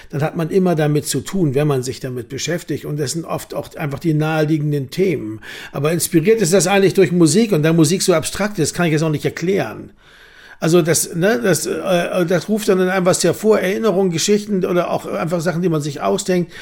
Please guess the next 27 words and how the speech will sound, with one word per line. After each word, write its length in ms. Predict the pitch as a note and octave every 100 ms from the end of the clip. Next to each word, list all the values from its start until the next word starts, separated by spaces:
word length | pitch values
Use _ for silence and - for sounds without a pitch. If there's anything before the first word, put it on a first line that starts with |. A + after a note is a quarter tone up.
| - -
die 200 | D3+ D#3
damit 320 | D#3 E3+ E3+
zusammenpassen. 1000 | - F3 G3 B3 G3 - G#2+ G#2 G2+ F#2 - - - - - -
Ne, 160 | C3 D#3+
das 160 | F3+ -
hier, 120 | E3
da 120 | C#3+ D3+
kommen 220 | F3+ F3
jede 200 | F3 F#3
Menge 220 | F3 E3
Bilder, 540 | C#3 F3+ G3 F3 D#3+ F#3
die 440 | E3 - D#3 D#3+
Situation 680 | F3+ D#3+ F3 - F3 F#3+ G#3
oder 100 | E3+
so, 120 | E3+
das, 180 | E3+ D3+
aber 200 | F3+ F3
das, 260 | E3 D3+
wie 140 | C#3+ A3
das 240 | A3+ -
funktioniert, 600 | - F#3 F#3+ E3 E3+ E3+
kann 200 | - D#3+
ich 140 | D#3+ D3+
eigentlich 220 | C3+ B2
gar 100 | A#2+
nicht 120 | A2+
sagen. 320 | B2 G2+ G#2+